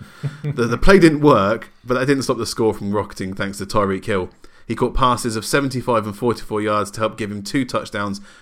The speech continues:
Speaker 2: and two hundred three yards in the first quarter. It wasn't a perfect half for Kansas City, though. A Shaq Barrett strip fumble of Mahomes got a turnover for the Bucks. On the next drive, Ronald Jones hurdled his way to a thirty-seven-yard touchdown play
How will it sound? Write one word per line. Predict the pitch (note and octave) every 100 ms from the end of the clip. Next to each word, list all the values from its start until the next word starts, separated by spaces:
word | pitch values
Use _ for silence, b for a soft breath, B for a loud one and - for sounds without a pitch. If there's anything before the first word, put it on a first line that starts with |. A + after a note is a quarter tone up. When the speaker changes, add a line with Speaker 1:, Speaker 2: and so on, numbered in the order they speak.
| -
Speaker 2:
and | G#2+
two | G2+
hundred | C#3+ B2+ A#2
three | A#2 A2
yards | A2 G#2 G2+ G2+
in | A#2
the | G#2
first | - A2+ G#2 -
quarter. | - B2 B2 - D2+ - b b b b b
It | -
wasn't | D3 D#3 C3
a |
perfect | C3 A#2 G#2
half | A2+ -
for | -
Kansas | G#2 F#2
City, | - G2 F#2
though. | F#2+ G2 B B B
A | -
Shaq | - D3+ -
Barrett | A#2+ -
strip | - C3+
fumble | - A2 G#2
of |
Mahomes | G2+ G2+ G2+ G2
got | F#2+
a |
turnover | G2 G#2+ G2 F#2+ F#2
for | F#2+
the |
Bucks. | F#2 B2+ - - - _ _ -
On | A#2+ A#2
the |
next | C#3+ -
drive, | G#2+ F#2+ G2+ G2+ b b b -
Ronald | B2+ B2+ A#2+
Jones | A2+ A2 G#2
hurdled | C3+ A#2+ A2
his | G2+
way | A2 G#2
to | G2+
a |
thirty-seven-yard | - B2 G#2 - G2+ G2+ G2+ F#2
touchdown | - G#2+ - F#2+ F#2
play | G#2 G2